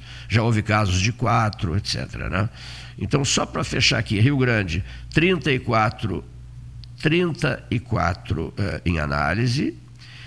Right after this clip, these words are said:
dois mil duzentos e oitenta e cinco confirmados, dois mil cento e vinte recuperados, né? Então, veja que o número de recuperados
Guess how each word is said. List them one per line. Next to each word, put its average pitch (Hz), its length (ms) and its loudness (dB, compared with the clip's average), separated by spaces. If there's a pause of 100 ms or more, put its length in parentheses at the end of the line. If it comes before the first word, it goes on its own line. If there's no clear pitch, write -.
(240)
dois 147 520 6
mil 214 340 4
duzentos 143 720 4
e 127 60 4
oitenta 113 480 0
e 104 60 2
cinco 101 420 2
confirmados, 92 1120 -2 (600)
dois 120 440 6
mil 175 280 4
cento 202 600 6
e 143 80 6
vinte 135 380 4
recuperados, 107 760 2 (300)
né? 90 180 2
Então, 131 180 2
veja 135 320 4
que - 80 -2
o 135 80 4
número 131 300 4
de 107 80 2
recuperados 113 720 2